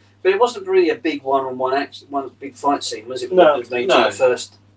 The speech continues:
Speaker 1: Arakai, Arakai or whatever they were called, the particular orc. Um, yeah, it wasn't a really big fight. It was just, it was over pretty quickly, wasn't it?
Speaker 3: Yeah, took his arm off.
Speaker 1: Because, so,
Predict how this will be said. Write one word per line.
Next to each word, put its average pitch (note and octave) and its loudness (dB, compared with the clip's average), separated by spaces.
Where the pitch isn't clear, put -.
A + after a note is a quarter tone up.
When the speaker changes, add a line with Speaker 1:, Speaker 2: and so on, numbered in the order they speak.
Speaker 1:
Arakai, B2 2
Arakai A#2+ -2
or A2 -8
whatever A2 -8
they G#2+ -8
were G#2 -18
called, - -8
the A2 -14
particular - -14
orc. A#2+ -8
Um, A#2 -4
yeah, D3+ -2
it C3 0
wasn't D#3+ -2
a C3+ -10
really C3+ -6
big C3+ -2
fight. - -6
It B2 -6
was B2 -10
just, - -12
it B2 0
was C3+ -4
over C#3 0
pretty - -8
quickly, B2 -6
wasn't B2 -6
it? - -20
Speaker 3:
Yeah, - 2
took E3 -6
his A#2+ 0
arm A#2 2
off. - 2
Speaker 1:
Because, - 2
so, F#4+ 6